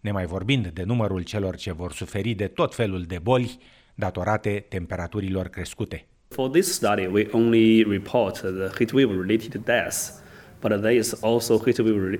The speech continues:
Speaker 2: heat wave related hospital admission, heat wave related emergency hospital visit.
Speaker 1: Afirma profesorul Guo. Raportul actual vine în timp ce Australia a trecut printr-o lună iulie,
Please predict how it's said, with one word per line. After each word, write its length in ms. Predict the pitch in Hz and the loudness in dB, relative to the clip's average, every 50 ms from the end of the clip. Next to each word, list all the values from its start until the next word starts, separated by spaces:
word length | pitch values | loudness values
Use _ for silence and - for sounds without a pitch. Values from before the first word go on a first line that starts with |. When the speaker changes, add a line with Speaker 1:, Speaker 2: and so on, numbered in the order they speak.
| - - - | -6 0 0
Speaker 2:
heat 160 | 117 113 - | 0 2 2
wave 360 | 113 110 110 104 104 98 95 | 2 2 2 2 2 0 0
related 520 | 92 101 101 101 - 104 101 98 95 95 | 0 0 -2 0 0 0 0 0 0 -2
hospital 440 | - - 117 110 - - 110 101 104 | -2 0 -2 -2 0 -2 -2 -2 -2
admission, 580 | 95 90 90 90 98 110 117 - - 87 78 87 - - - - - - | -4 -2 -2 0 2 2 2 2 -2 -4 -8 -10 -14 -18 -20 -20 -8 -6
heat 140 | 113 107 107 | -4 -2 -2
wave 180 | 107 104 104 | 0 0 0
related 420 | 92 90 92 95 101 101 - 101 95 | 0 -2 -2 -4 -4 -4 -6 -4 -4
emergency 800 | 92 90 90 90 98 110 113 113 113 113 107 104 - - 107 104 | -4 -2 -2 2 4 4 4 4 2 0 0 0 0 -2 -4 -4
hospital 760 | - - 104 104 - - - 113 110 110 - - 107 104 101 | -2 -4 -6 -6 -8 -10 -6 -6 -6 -6 -4 -6 -4 -4 0
visit. 640 | 104 107 110 110 104 98 90 85 85 - - - - | 2 4 4 4 2 0 -2 -4 -6 -10 -14 -20 -10
Speaker 1:
Afirma 540 | - - 80 - - 90 80 82 90 98 101 | -8 -8 -8 -6 -8 -8 -6 -4 -4 -4 -4
profesorul 880 | 95 - - 90 82 - - 95 87 - 101 90 92 92 90 90 - - | -6 -8 -10 -10 -10 -8 -8 -8 -6 -6 -6 -4 -4 -4 -6 -6 -8 -12
Guo. 480 | - 104 92 110 123 131 117 104 87 - - _ _ _ _ _ _ _ - - - - - - _ | -14 -8 -2 2 4 4 4 4 0 -4 -14 _ _ _ _ _ _ _ -20 -20 -20 -20 -20 -20 _
Raportul 560 | _ - 127 127 - 185 170 135 - 139 131 - | _ -2 -2 0 0 -2 -2 0 0 -2 -4 -2
actual 580 | - 113 107 - - - 117 113 117 139 156 151 | -2 -4 -4 -4 -6 -4 -2 0 0 0 -2 -2
vine 260 | 120 110 110 113 117 | -4 -4 -2 -2 -2
în 100 | 113 104 | -2 -2
timp 200 | - - 113 107 | -2 -4 -4 -4
ce 120 | - - 107 | -2 -2 -2
Australia 800 | 98 101 98 - - - 113 117 117 113 110 110 107 110 110 95 | 0 0 -2 -6 -8 -4 -2 -2 0 0 0 0 0 0 -2 -4
a 60 | 101 95 | -8 -10
trecut 400 | - 101 98 - 127 120 120 - | -8 -8 -6 -2 -4 -4 -4 -4
printr-o 360 | 101 101 98 92 92 95 95 | -6 -6 -6 -6 -4 -2 -2
lună 320 | 95 107 123 127 113 104 | 0 2 2 2 2 0
iulie, 640 | 98 92 92 104 127 135 131 131 131 131 127 120 | -2 -2 0 0 2 2 2 2 2 2 2 0